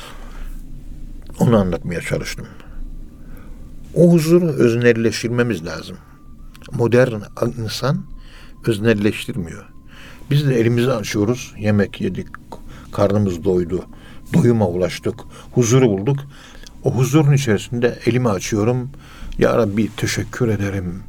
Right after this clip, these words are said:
Ya Rabbi elhamdülillah, elhamdülillah, elhamdülillahillezî et'amena ve sakana ve cealena minel müslimin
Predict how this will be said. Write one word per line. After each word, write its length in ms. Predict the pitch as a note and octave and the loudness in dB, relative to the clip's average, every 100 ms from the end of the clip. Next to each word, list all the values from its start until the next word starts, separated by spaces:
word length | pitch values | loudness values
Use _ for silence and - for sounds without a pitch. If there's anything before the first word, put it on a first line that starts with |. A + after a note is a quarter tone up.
| - - - - - | -16 -16 -16 -16 -2
Ya 220 | A#2+ B2 | 0 2
Rabbi 320 | B2 G2+ G#2+ | 2 2 2
elhamdülillah, 1120 | G#2 A#2+ G2+ A2+ A2 G#2 G2+ G2 G2 F#2+ - - - - - - | 2 2 2 0 2 2 2 0 -2 -4 -10 -14 -16 -16 -16 -6
elhamdülillah, 1000 | - G#2 A2 A2 G2+ F#2+ F#2 F2+ F#2 - - - - - - | 0 2 4 4 2 2 0 -2 -4 -8 -12 -16 -16 -10 0
elhamdülillahillezî 1300 | A2 G2+ A2+ G2+ G2 F#2+ F2+ G#2+ G2+ G2 F2+ G2 F#2+ | 2 4 2 2 4 2 2 2 4 2 4 0 2
et'amena 800 | G#2+ - A2 G#2+ F#2+ F2+ F2+ F#2 - - - - | -2 0 0 4 4 2 0 -4 -8 -14 -16 -4
ve 80 | - | -2
sakana 760 | F#2+ A2 G2+ A#2+ G#2+ F#2+ F#2 E2+ | 2 2 4 4 4 2 0 2
ve 120 | A2 | 0
cealena 580 | G#2 A#2 A2+ G#2+ G#2 G2+ | 2 0 2 2 2 2
minel 220 | G#2+ B2 | 0 -2
müslimin 720 | A2 G#2+ - C3 C#3 G#2+ E2+ | 0 -2 2 8 8 8 2